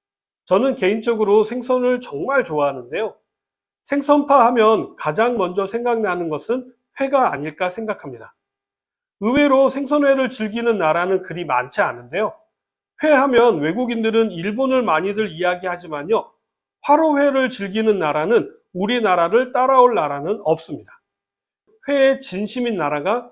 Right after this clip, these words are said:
우리나라인데요. 우리나라는요, 반도 국가라 삼면이 바다잖아요. 그래서 해산물을 많이 먹는다고 하지만요.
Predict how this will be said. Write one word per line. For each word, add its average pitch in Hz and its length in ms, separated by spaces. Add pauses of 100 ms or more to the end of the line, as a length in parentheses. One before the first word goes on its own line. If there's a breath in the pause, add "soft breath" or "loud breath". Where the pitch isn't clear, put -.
(100)
우리나라인데요. 170 960 (220)
우리나라는요, 196 960 (160)
반도 214 380
국가라 190 680 (200)
삼면이 277 680
바다잖아요. 170 880 (320)
그래서 208 680 (140)
해산물을 254 560
많이 180 400
먹는다고 185 640
하지만요. 175 640